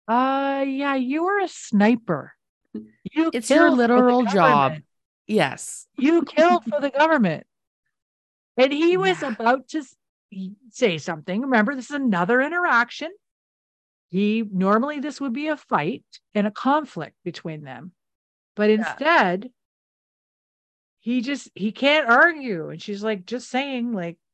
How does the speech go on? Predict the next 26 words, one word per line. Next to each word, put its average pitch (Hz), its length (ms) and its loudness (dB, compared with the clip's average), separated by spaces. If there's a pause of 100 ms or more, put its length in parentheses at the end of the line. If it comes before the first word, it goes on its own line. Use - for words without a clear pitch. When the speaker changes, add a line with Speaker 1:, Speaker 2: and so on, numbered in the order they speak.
Speaker 1:
that's 180 300 -4
the 220 140 -10
truth." 254 480 -2 (640)
And 202 120 4
he 254 140 6
just 254 200 -4
kinda 262 260 0
goes, 240 520 -4 (1160)
like, 240 100 2
he 311 100 4
didn't 330 340 0
get 302 180 -2
into 285 600 -6
a 262 60 0
fight 359 280 0
with 359 140 0
her. - 220 -8 (560)
Speaker 2:
No. 147 380 -4 (880)
Honestly, 330 680 0 (800)
I 220 140 2
did 320 300 0
Speaker 1:
You 247 60 -4
didn't 220 80 6
Speaker 2:
not 202 220 6
Speaker 1:
notice 320 240 8
Speaker 2:
pick 233 100 2